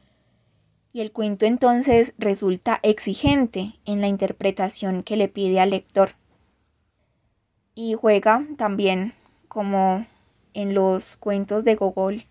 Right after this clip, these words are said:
con la fantasía. Se permite utilizar figuras fantasmagóricas para lograr su cometido, así como se vale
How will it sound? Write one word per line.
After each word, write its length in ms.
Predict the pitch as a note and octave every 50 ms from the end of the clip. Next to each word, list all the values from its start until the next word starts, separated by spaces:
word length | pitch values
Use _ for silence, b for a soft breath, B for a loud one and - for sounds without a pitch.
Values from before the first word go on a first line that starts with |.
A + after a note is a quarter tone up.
| _ _ _ _ _ _
con 200 | - - G#3 G3+
la 100 | G3 F#3+
fantasía. 680 | F#3+ - G3 G3 G3 F#3+ G#3 G#3+ - A#3 G#3+ G#3 G#3 - _ _ _ _ _ _ b b b b b b b b b b
Se 160 | - - A3+
permite 400 | G#3+ - G#3+ G#3+ G#3+ G#3 G3 G3+
utilizar 480 | G3 G3+ A#3+ A3+ A3 G#3 A3 G#3+ G3 G3+
figuras 480 | - G3+ F#3+ F#3+ G3+ G3+ G3 G#3 G#3 -
fantasmagóricas 1080 | G#3+ G3 F#3+ F#3+ F#3+ - F#3+ F3 F3 F3 G3 G3+ G#3+ A3 A3+ A3 - - A#3 A3 A3+
para 280 | - - G3+ F#3+ G3 F#3+
lograr 380 | G3+ G3 F#3+ F#3 F#3 F#3 G#3
su 120 | - F#3+ F#3
cometido, 680 | - F#3+ F#3+ G3 F#3 F3+ - G#3+ A3 A3 G#3 A3 A3 - - - _ _
así 340 | - F#3+ F#3+ - G#3 G3 F#3
como 300 | - - G3 G#3 A3 G#3+
se 160 | - - F#3
vale 400 | F#3 F#3 F#3 F#3 F#3+ G3 G#3 b